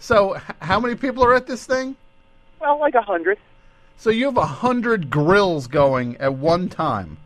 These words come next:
Speaker 2: Oh, yeah, yeah. It,
Speaker 1: What?
Speaker 2: it, it, it does get a little crowded.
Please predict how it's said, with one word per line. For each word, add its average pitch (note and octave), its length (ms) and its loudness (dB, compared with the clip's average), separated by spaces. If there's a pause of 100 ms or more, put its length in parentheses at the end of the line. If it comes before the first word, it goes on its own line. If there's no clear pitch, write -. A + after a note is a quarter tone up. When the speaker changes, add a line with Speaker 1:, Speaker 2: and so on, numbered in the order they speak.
(180)
Speaker 2:
Oh, B3+ 80 -12
yeah, A3 220 -4 (100)
yeah. D3 180 2 (1300)
It, G#3+ 80 6
Speaker 1:
What? G3+ 160 0
Speaker 2:
it, A#3+ 120 4 (300)
it, A#3 160 0
it C4 80 -12
does D4 180 2
get A#3+ 120 0
a G#3+ 40 2
little F3+ 200 0
crowded. A2 380 -6